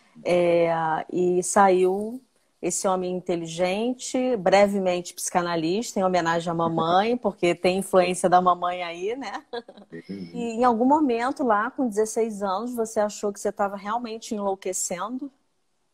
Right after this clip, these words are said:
Speaker 2: Porque eram as minhas, é, meu repertório de conhecimento era esse, eu achava que sim.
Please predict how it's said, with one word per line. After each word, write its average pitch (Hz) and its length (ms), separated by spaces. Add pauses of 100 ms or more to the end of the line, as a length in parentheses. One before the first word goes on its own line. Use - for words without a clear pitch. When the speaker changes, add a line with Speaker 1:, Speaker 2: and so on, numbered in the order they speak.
(880)
Speaker 2:
Porque 131 60
eram 131 100
as 127 140
minhas, 135 440
é, 113 340
meu 123 140
repertório 123 640
de 90 120
conhecimento 90 640
era - 180
esse, - 340
eu 90 40
achava 90 260
que - 120
sim. 107 280